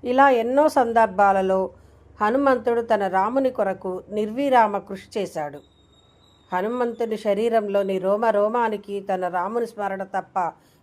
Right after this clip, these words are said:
వేరే ఏమీ లేదని నిరూపించాడు. తన హృదయాన్ని చీల్చి సీతారాములను చూపించాడు. ఇలా హనుమంతునికి రామునికి మధ్యన అన్యోన్యతలు ఎన్నో కనబడతాయి.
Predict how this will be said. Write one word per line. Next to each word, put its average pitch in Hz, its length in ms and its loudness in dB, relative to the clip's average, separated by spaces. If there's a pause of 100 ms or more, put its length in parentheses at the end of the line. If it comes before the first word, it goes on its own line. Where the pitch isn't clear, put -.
(120)
వేరే 226 380 2
ఏమీ 233 440 -2
లేదని 220 520 0
నిరూపించాడు. 190 840 -4 (720)
తన 202 140 -2
హృదయాన్ని 214 640 0 (120)
చీల్చి 262 360 -2
సీతారాములను 208 920 0 (120)
చూపించాడు. 185 600 -6 (560)
ఇలా 202 260 2
హనుమంతునికి 196 880 -6
రామునికి 202 520 -4
మధ్యన 180 460 -6 (480)
అన్యోన్యతలు 214 760 0
ఎన్నో 196 680 -2
కనబడతాయి. 165 640 -4